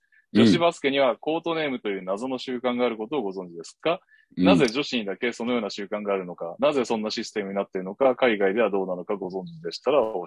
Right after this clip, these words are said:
Speaker 2: えてください。
Speaker 1: はい。
Speaker 2: これはね、謎の習慣自体は知ってますが、
Speaker 1: はい。
Speaker 2: それ以上のこと知らないんだよな。海外ではないっすよね。
Speaker 1: いや、聞いたことないっすね。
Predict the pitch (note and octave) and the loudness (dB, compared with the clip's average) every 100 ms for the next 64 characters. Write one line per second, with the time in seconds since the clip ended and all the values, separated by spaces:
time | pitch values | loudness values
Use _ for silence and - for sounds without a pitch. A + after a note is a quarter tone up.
0 | - E2 - _ E2+ E2+ - G2+ F#2+ - | -10 -14 -20 _ -20 -14 -2 2 2 -2
1 | _ _ _ - G2+ G#2 - - _ - | _ _ _ -4 4 4 4 -2 _ -4
2 | C3 C3+ C3 C3+ C#3+ A2+ B2 D3+ D3 - | 2 4 4 2 -2 2 2 2 0 0
3 | D3 - C#3 C3+ B2 F2 D#2+ D#2+ - - | -2 2 -2 -2 -6 -4 -4 -8 -12 -10
4 | - F2 F2 F#2 F2 E2 _ _ _ - | -6 -4 -6 -8 -10 -10 _ _ _ -2
5 | F#2 D#2+ D2 - G#2+ G2 E2+ D#2 D2 - | 0 0 0 2 2 2 -2 -8 -10 -8
6 | E2+ D#2+ D#2+ - - - G#2+ - - D4 | -8 -8 -12 -16 -16 -18 -20 -10 2 4
7 | B3+ G#2 E2+ - B2 - D#2+ E2+ - _ | 6 4 2 -2 -2 -6 -18 -20 -20 _
8 | _ _ _ - - - - F2+ B2+ C3 | _ _ _ 0 0 2 2 4 4 4
9 | G2 F#2+ - D#2 | 4 2 -2 -6